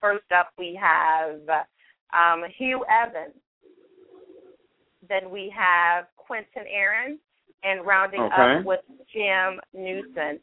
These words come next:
Speaker 1: And just to give you guys just a little bit of information on the Social Entrepreneur, um, Award, um, this award is actually shining light on, um, entrepreneurs that wholeheartedly explore the root causes of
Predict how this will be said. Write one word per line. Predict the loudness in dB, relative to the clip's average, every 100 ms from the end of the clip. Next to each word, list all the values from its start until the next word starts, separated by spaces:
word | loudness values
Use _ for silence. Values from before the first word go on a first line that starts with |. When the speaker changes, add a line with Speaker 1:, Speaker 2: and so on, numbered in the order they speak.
| -20 _ 0
Speaker 1:
And | 2
just | 4 0
to | -4
give | -6 -4
you | 0
guys | 2 2 0 -14
just | -12
a | -10
little | -8 -6
bit | -6 -8
of |
information | -10 -12 -10 -10 -10 -14 -12
on | -8 -4 -4 -8 -14
the | -16 -16 _
Social | 2 2 -2 2 2 0 _ _ _ _ -8
Entrepreneur, | -8 -10 _ -4 0 2 2 0 0
um, | 0 0 -4 -10 -14 -20 _ _ _ _ -2
Award, | 0 4 4 4 2 -4 -4
um, | -2 -2 -6
this | -6 -6 -6
award | -6 0 0 0
is | -4 2
actually | 2 2 -6 -8 -8 _
shining | -4 -4 -4
light | 2 4 2 -4 _ _ _ -6
on, | -2 0 -2 -4
um, | -8 -4
entrepreneurs | -4 -4 -6 -2 -2 -2
that | -2 -2
wholeheartedly | -2 -4 -4 -4 -4 -4
explore | -6 -8 _ -2 2 2
the | 0
root | -6 -8 -6
causes | -2 -2 -4 -4
of | -4